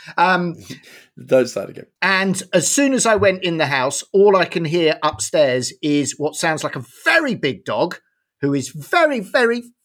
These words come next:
Speaker 1: very cross that I'm there. And you know when he's got one of those deep, "Whoa, whoa, whoa," he was, he
Speaker 2: Yeah.
Speaker 1: sounded big. He sounded big.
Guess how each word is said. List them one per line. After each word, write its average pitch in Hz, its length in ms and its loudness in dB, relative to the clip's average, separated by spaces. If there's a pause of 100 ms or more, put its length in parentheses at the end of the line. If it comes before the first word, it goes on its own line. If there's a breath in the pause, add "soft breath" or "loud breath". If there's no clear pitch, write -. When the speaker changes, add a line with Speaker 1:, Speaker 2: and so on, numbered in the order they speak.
(260)
Speaker 1:
very 311 340 2
cross - 560 -2 (200)
that 151 200 0
I'm 151 280 0
there. 98 320 -2 (520 loud breath)
And 156 380 -2 (120)
you 165 100 0
know 202 120 6
when 180 140 2
he's 160 160 0
got 175 140 2
one 156 100 -4
of 156 60 -2
those 151 200 2
deep, 165 300 2 (100)
"Whoa, 151 280 4 (180)
whoa, 151 320 2 (120)
whoa," 160 240 -2 (600)
he 170 220 4
was, 156 460 2
he 147 160 0 (180)
Speaker 2:
Yeah. 156 60 -4
Speaker 1:
sounded 151 420 -2
big. 113 260 -6 (100)
He 139 120 -6
sounded 131 300 -6
big. 110 180 -12